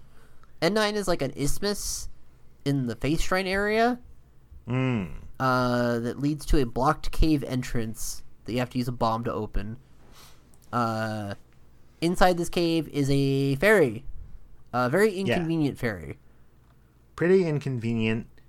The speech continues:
Speaker 2: Seems like maybe it's intended to service Face Shrine.
Speaker 1: But it, it's, like, not worth ever getting to 'cause you have to get past a bunch of those lousy bomber guys, the Zeros. That j-,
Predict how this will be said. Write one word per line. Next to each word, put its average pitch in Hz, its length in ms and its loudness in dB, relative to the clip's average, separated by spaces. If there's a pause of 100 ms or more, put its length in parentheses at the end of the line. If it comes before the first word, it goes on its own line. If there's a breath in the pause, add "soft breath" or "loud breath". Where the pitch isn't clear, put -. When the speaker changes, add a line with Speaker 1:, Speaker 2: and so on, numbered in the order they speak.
(280)
Speaker 2:
Seems 202 400 0
like 175 300 2
maybe 143 300 2
it's 131 140 0
intended 120 460 0
to 107 120 -6
service 110 640 -2
Face - 320 -6
Shrine. 82 440 -6 (180)
Speaker 1:
But 160 260 8 (160)
it, 143 160 -6 (260)
it's, 147 220 -6
like, 143 300 2 (340)
not 135 240 2
worth 131 240 2
ever 123 240 -2
getting 120 300 -2
to 123 180 0
'cause 113 160 -6
you 120 60 0
have 120 100 -2
to 123 80 -4
get 120 140 -2
past - 240 2
a - 20 -4
bunch 113 220 -6
of 120 60 -2
those 117 200 -2 (220)
lousy 117 640 -2 (160)
bomber 117 360 -2
guys, 104 480 -6 (720 soft breath)
the 117 80 -6
Zeros. 107 720 -2 (1120)
That 104 140 -6
j-, - 120 -16